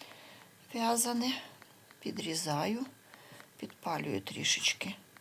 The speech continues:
щоб не соталися ці кінчики.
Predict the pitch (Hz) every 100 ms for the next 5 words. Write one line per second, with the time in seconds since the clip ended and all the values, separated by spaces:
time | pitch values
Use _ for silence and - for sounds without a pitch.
0 | - - - - - - - 151 139 -
1 | 160 - 139 - - - 95 - - -
2 | - - 214 262 - 294 -